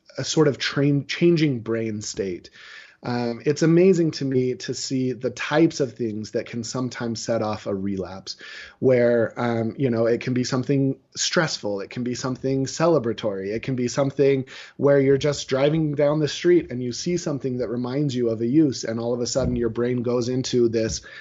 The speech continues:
um, sort of mindset or this road that's hard to derail that sort of leads back to use again.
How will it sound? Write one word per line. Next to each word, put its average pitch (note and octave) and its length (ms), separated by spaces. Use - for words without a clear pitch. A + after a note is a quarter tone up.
um, A2 680
sort B2+ 200
of A#2 80
mindset C3+ 540
or A#2 80
this A2 180
road C#3 400
that's A2+ 180
hard C3+ 280
to A#2+ 100
derail A2+ 680
that A2+ 140
sort B2 180
of A2 100
leads B2+ 400
back G#2+ 340
to - 160
use G#2 380
again. G2 360